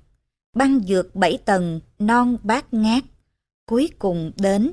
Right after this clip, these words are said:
thượng đỉnh Kim Sang. Đến núi cao đầy quỷ ẩn thân, khối gì trước mắt dáng như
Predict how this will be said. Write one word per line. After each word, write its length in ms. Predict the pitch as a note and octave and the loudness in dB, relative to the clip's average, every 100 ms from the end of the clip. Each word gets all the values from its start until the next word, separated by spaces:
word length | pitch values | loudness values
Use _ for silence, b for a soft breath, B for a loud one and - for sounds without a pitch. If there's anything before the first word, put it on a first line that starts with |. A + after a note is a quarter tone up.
| - | -4
thượng 280 | G#3+ E3+ F3 | -4 -2 0
đỉnh 240 | E3+ F3+ | -2 -2
Kim 340 | C4 - A#3 A3 | -4 -2 0 0
Sang. 400 | - A3+ A3 G#3+ - _ _ _ _ _ _ - | -2 -2 -2 -4 -8 _ _ _ _ _ _ 2
Đến 240 | B3 D#4+ | 2 4
núi 200 | B3 D#4+ - | 2 0 0
cao 200 | C4+ C4+ | 0 0
đầy 380 | G3+ F#3 E3 D#3+ _ | 2 2 0 -8 _
quỷ 300 | - F3+ A3+ D4+ | 0 0 0 -2
ẩn 260 | F3+ E3 C#4 | -4 -4 -4
thân, 400 | B3+ B3+ B3 A#3+ - _ _ _ - | 0 2 0 -2 -8 _ _ _ 0
khối 220 | B3 F#4 | 2 2
gì 340 | A#3 G#3 F3 D#3+ - | 0 -2 -2 -6 -6
trước 240 | D4+ - | -6 0
mắt 180 | B3+ D4+ - _ _ | 0 0 -6 _ _
dáng 480 | F3 G3+ G#3 D4 C#4+ | -4 -2 0 0 2
như 200 | A#3 | 2